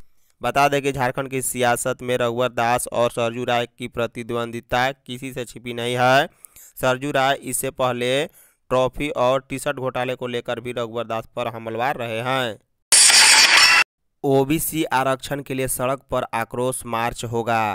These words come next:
राष्ट्रीय ओबीसी मोर्चा नगर निकाय चुनाव में ओबीसी के आरक्षण के लिए सड़क पर आक्रोश मार्च निकालेगा और न्यायालय का दरवाजा खटखटाएगा। मोर्चा के प्रदेश अध्यक्ष राजेश कुमार गुप्ता ने कहा है कि प्रदेश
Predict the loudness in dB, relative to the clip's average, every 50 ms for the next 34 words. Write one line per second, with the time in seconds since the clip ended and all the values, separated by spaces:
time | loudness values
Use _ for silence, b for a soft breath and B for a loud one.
0 | -4 -6 -6 -2 -2 -2 -2 -4 -10 -10 -6 -4 -2 -2 -2 -2 -2 -2 -4 -6
1 | -8 -8 -10 -6 -6 -6 -4 -4 -4 -4 -4 -4 -4 -2 -2 -4 -4 -4 -6 -6
2 | -4 -4 -4 -4 -6 -8 -6 -6 -6 -4 -4 -6 -6 -4 -6 -6 -6 -6 -10 -10
3 | -10 -8 -6 -4 -4 -4 -4 -6 -8 -8 -10 -10 -10 -8 -8 -8 -8 -8 -6 -8
4 | -8 -10 _ -10 -8 -8 -6 -8 -8 -8 -8 -8 -8 -8 -8 -8 -6 -6 -6 -8
5 | -10 -12 -10 -8 -6 -6 -4 -4 -4 -4 -2 -2 -2 -2 -2 -4 -4 -4 -6 -8
6 | -6 -4 -4 -4 -4 -4 -4 -4 -4 -6 -6 -6 -6 -6 -6 -4 -4 -6 -8 -8
7 | -12 -14 -12 -10 -6 -4 -2 -2 -2 -2 0 0 2 2 0 -2 -4 -6 -8 -6
8 | -6 -6 -6 -6 -8 -8 -8 -6 -6 -4 -6 -6 -6 -6 -6 -6 -6 -6 -8 -8
9 | -8 -6 -6 -4 -4 -6 -8 -8 -8 -8 -6 -6 -6 -8 -10 -8 -8 -8 -8 -8
10 | -8 -6 -4 -4 -4 -4 -4 -6 -10 -12 -10 -10 -10 -8 -8 -8 -8 -8 -10